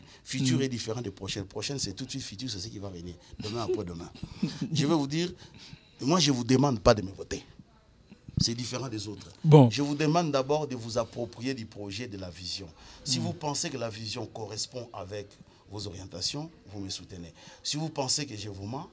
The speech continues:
Speaker 1: laissez tomber, c'est fini. Je ne donnerai pas un centime à un Congolais parce que je crois à ce que j'ai dit, ce sont des solutions pour le Congo. Merci.
Speaker 2: Ne vous posez pas la question,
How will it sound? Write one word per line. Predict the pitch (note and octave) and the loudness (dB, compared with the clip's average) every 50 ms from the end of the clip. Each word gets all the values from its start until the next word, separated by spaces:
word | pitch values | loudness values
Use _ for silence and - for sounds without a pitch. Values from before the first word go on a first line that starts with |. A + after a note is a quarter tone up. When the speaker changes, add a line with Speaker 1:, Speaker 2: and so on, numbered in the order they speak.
| - - - | -20 -18 -14
Speaker 1:
laissez | D#3+ F3+ F3+ - A3+ | -12 -10 -10 -10 -10
tomber, | - G3 F#3 F3+ D#3+ D#3 - | -12 -12 -12 -12 -12 -14 -14
c'est | - - A2 | -16 -16 -16
fini. | A2 A#2 A2+ - - - - _ | -16 -16 -16 -18 -20 -20 -20 _
Je | - A#2 | -10 -8
ne | A#2+ A#2+ | -8 -6
donnerai | A#2 A#2+ A#2+ B2 C#3 D3 | -4 -4 -4 -2 -4 -4
pas | - - - - - | -6 -8 -8 -4 -2
un | - A#3+ | 0 0
centime | - - F3 E3 - E3 C#3+ | 0 0 -2 -6 -6 -8 -8
à | |
un | D3 | -6
Congolais | C#3+ - A2+ A2 G2+ G#2+ B2 C#3+ - - - - | -6 -8 -8 -8 -6 -6 -6 -4 -4 -4 -4 -2
parce | - - A2+ - | 2 4 4 4
que | D3+ | 4
je | B2+ G#2+ A2+ | 2 0 0
crois | A2 - - D3 D3 B2 | -2 -2 0 2 2 2
à | |
ce | A#2 - | 2 0
que | B2 A#2+ | -2 -2
j'ai | G2+ F#2+ G2 | -2 -2 -2
dit, | F2+ G2 B2 C#3+ D3+ - - - | -2 -2 -2 -2 -2 -6 -10 -6
ce | - - D3+ | 0 2 4
sont | - - C3 | 6 6 6
des | B2 G#2+ | 6 6
solutions | G#2 - G#2 F#2+ F#2 - - A#2 | 6 6 6 4 4 4 4 4
pour | A#2+ - - G2+ G2 | 2 2 0 2 2
le | F2 | 2
Congo. | E2+ - A#2+ - - - - - _ - | 0 -2 -6 -6 -8 -10 -16 -8 _ 2
Merci. | A2+ G#2 - - - - - - - - - - - - - - - - - - - - - | 6 8 8 6 6 4 2 0 0 0 -2 -8 -10 -12 -14 -16 -18 -20 -20 -12 -10 6 12
Speaker 2:
Ne | - E3 | 12 12
vous | G#3+ F#3 A#3 | 12 12 12
posez | E3+ G3 A3 E3+ A3+ | 12 12 12 12 12
pas | - - B3+ A#3 | 12 12 12 12
la | G#3 F#3+ | 12 12
question, | - G3+ - - - - G3+ G#3+ A3+ A#3+ G3+ - - | 12 12 12 12 12 12 12 12 12 12 12 12 8